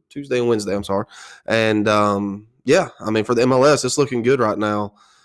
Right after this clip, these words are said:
Uh, you had, you know, uh, let me start, start off by saying this. I've watched this competition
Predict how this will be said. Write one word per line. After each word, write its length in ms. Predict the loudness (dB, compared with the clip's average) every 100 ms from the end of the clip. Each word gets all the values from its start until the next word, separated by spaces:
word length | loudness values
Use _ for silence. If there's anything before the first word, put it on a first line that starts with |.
| _ -6
Uh, 280 | -2 0 0
you 140 | -2 0
had, 520 | 2 2 2 -2 -6 -18 _ _ _ _ _ _ _ _ _ -16 -8
you 80 |
know, 100 | -6 -6 -10 -8
uh, 140 | -10 -8
let 100 | -6
me 60 | -4
start, 460 | -2 0 0 -4 -18
start 220 | -8 -2 -2
off 80 |
by 80 | -2
saying 220 | -4 -6
this. 140 | -8 -4
I've 180 | -4 -2
watched 180 | -2
this 140 | -4 -6
competition 640 | -6 -8 -10 -10 -10 -14